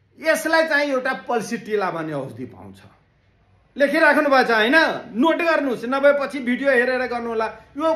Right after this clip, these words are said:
पनि दुई सय पोटेन्सीको आउँछ। यसले जुन चाहिँ जिउमा फोका बनेको हुन्छ नि, त्यो फोका बढ्न दिँदैन। अर्को जुन छ नि, यो सिलेसिया भन्ने औषधि हुन्छ। जब यो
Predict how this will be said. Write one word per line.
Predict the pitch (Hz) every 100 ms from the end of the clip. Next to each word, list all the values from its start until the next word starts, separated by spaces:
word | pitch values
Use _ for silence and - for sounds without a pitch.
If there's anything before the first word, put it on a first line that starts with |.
| 311
पनि | 320
दुई | 294 285
सय | 285 262
पोटेन्सीको | 247 247 247 226 196 214
आउँछ। | 220 202 202 247 311 - - - - - _ _ - - - - - - - - - - -
यसले | 311 330 339 339
जुन | 339 -
चाहिँ | 330 277
जिउमा | 233 311 311 311 -
फोका | 254 330 330
बनेको | 302 294 294
हुन्छ | 262 254
नि, | 269 320 269 170 -
त्यो | - 320 -
फोका | 254 311 320
बढ्न | 302 262 247 220
दिँदैन। | 190 156 127 110 104 - - - - - -
अर्को | 285 339 339 339
जुन | 330 320
छ | 277 330
नि, | 320 262 277 269 - - _ _ _ -
यो | 330
सिलेसिया | 247 - 330 330 330 - 330 311
भन्ने | 269 262
औषधि | 220 190 151
हुन्छ। | 160 147
जब | 226 302 339
यो | 330